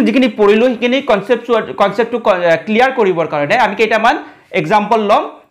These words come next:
ঠিক আছে, এতিয়া আমি সেই এক্সাম্পলবিলাক ছলভ কৰিম আৰু এই কনচেপ্টবিলাক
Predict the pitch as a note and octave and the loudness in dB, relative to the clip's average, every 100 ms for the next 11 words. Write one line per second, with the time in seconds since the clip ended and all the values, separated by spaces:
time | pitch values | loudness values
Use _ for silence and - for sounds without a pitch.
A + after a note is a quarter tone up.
0 | _ A#3 C4+ C#4 D#3 G2 _ _ F3 A#3+ | _ -4 -2 -2 -6 -12 _ _ -8 -2
1 | A3 A#3 D4 D4 A#3 G3+ D#3+ F3+ G3 F3+ | 0 -2 -4 -4 -4 -4 -2 -2 -4 -2
2 | G3 G3 G3 - G#3+ A3 D#4+ - - - | -4 0 -2 0 2 2 0 -8 -12 -2
3 | G3 C#4+ A#4+ - _ _ - G3+ G3+ G3+ | 0 0 -4 -12 _ _ -14 -2 -2 0
4 | F3+ F3 G3 | -2 0 0